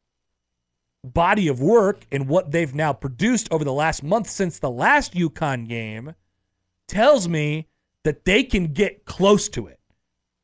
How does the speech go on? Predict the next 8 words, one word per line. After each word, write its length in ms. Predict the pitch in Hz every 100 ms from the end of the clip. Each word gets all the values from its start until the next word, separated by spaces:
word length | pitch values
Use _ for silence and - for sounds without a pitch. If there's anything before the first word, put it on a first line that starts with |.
| _ _ _ _ _ _ _ _ -
That 160 | 139
they 160 | - 185
can, 180 | 180 160 135
that 180 | 143
they 120 | 185 180
can 200 | 156 120
find 540 | - 185 175 185 156
that 340 | 123 113 113